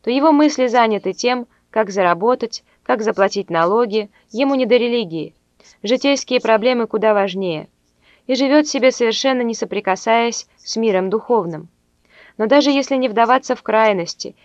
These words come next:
и мы попытаемся медитации подражать, вряд ли выйдет толк, ибо у нас тоже есть чувственные страсти. Однако чувственные страсти имеют важный смысл.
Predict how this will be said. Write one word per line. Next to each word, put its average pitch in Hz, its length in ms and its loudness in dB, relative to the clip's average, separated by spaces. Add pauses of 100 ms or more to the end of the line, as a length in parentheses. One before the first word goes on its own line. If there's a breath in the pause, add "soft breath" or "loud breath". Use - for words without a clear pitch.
(140)
и 190 80 -6
мы 240 100 2
попытаемся 240 640 -2
медитации 208 640 -2
подражать, 170 680 -4 (480 soft breath)
вряд 302 240 4
ли 277 80 2
выйдет 233 320 0
толк, 226 400 -2 (200)
ибо 214 160 0
у 233 40 2
нас 208 200 0
тоже 233 260 -2
есть 208 240 -2
чувственные 190 500 -4
страсти. 185 600 -6 (720 soft breath)
Однако 294 360 2
чувственные 233 540 0
страсти 240 480 -2
имеют 214 340 -2
важный 196 380 0
смысл. 190 500 -8